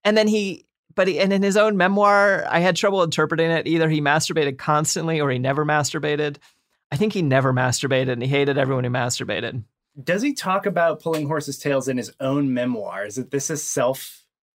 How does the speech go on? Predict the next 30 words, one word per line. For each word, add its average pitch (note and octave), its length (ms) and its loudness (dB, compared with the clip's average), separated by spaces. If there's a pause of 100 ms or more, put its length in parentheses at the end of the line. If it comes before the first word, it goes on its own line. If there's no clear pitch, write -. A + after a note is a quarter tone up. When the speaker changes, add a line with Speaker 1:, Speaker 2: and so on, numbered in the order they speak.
(140)
Speaker 1:
I D3+ 80 2
don't E3 380 4
know, B2+ 480 4
'cause A#2+ 100 -2
I B2+ 120 2
Speaker 2:
admitted A#2 200 -2
thing? F#2+ 380 -6 (100)
Speaker 1:
I C#3+ 140 0
know. C#3+ 220 4
Speaker 2:
Okay. C3+ 260 2
Speaker 1:
I, D#3+ 120 4
I - 20 6
only F#3+ 240 4
read F#3+ 180 6
the E3 80 4
book D3+ 220 2
about B2+ 440 0
him. D#3+ 300 0
I C3+ 120 0
didn't C#3 200 2
read C3 140 -2
the C3 80 -2
book B2 260 -4
by A2 240 -4
him. A2 360 -10 (420)
Um, A#2 400 -2 (340)
and C#3+ 120 0
I, C3 160 0
I C#3 80 0
kinda C#3+ 420 0